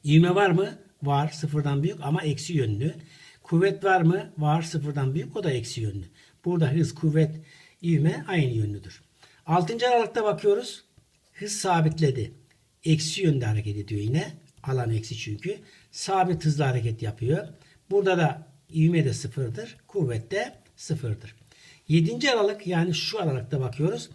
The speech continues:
Hala eksi yönde hareket ediyor. Eksi yönde hareket ediyor. Peki hız ne yapıyor? Azalıyor bakın. Bir eksi değerden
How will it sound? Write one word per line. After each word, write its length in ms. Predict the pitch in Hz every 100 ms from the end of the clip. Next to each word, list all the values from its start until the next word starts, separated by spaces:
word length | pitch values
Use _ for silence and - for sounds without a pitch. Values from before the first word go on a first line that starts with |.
| _ _ _ _ _
Hala 520 | 180 233 202 180 208
eksi 340 | 185 160 190
yönde 220 | 175 135
hareket 280 | 117 113 107
ediyor. 380 | 104 110 127 170 - - _ _ _ _
Eksi 320 | 123 113 156
yönde 220 | 135 113
hareket 280 | 104 101 101
ediyor. 320 | 98 143 190 156 - - _
Peki 500 | 185 170 185 190 - - _ -
hız 200 | 196 185
ne 60 |
yapıyor? 420 | 180 151 147 185 - - _ _ _
Azalıyor 420 | 143 151 151 143
bakın. 360 | 127 113 175 - -
Bir 220 | 160 156
eksi 360 | 151 - - 156
değerden 760 | 139 123 123 120 113 170 269